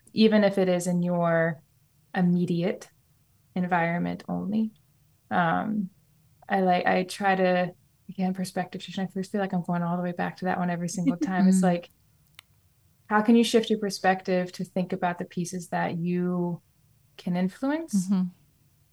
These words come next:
Speaker 1: and maybe challenge a little bit more than you think you have influence on?
Speaker 2: Mm.
Speaker 1: Maybe some of it's like, "I really can't"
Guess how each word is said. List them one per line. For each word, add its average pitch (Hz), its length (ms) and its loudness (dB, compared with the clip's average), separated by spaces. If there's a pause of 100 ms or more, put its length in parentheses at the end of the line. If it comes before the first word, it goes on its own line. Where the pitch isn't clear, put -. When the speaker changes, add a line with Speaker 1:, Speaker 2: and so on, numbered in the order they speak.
(260)
Speaker 1:
and 202 220 2
maybe 190 280 2
challenge 180 480 -2
a 180 60 -2
little 247 320 0
bit 254 200 0
more 202 280 0
than 185 160 0
you 175 100 -2
think 175 260 -4
you 190 100 -4
have 175 180 -6
influence 214 540 -2
on? 254 240 2
Speaker 2:
Mm. 262 40 -2
Speaker 1:
Maybe 208 260 2
some 214 160 0
of 202 140 2
it's 202 220 -2
like, 190 140 -2
"I 185 60 2
really 180 240 -2
can't" 185 400 -4